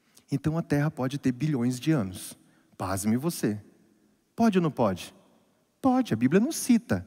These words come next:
a idade da Terra. A Bíblia não cita em que momento Deus a criou.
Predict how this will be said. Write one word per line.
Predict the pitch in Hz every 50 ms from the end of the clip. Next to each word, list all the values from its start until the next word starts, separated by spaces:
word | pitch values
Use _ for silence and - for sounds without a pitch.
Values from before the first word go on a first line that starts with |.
| - - -
a | - 120
idade | 120 117 110 107 107 - 110
da | 107 104
Terra. | 101 - 110 98 92 90 90 87 - - -
A | 190
Bíblia | 180 180 196 185 226
não | 226 254 277
cita | - - - 233 214 -
em | 214 208
que | - -
momento | 220 220 214 190 170 185 220 254 247 240 -
Deus | 156 156 170 165 151 135
a | 139 135
criou. | - 160 143 127 107 98 90 90